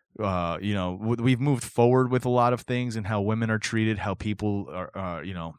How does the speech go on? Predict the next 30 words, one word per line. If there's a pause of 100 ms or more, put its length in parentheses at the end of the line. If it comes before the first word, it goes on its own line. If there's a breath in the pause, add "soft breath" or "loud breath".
how
women
are,
are
spoken
to, (400 loud breath)
um, (460)
o-,
overall,
all
this
kind
of
stuff.
And
so
this
film
is
just
kinda
like,
um, (320)
a
snapshot
of
what
it
was
like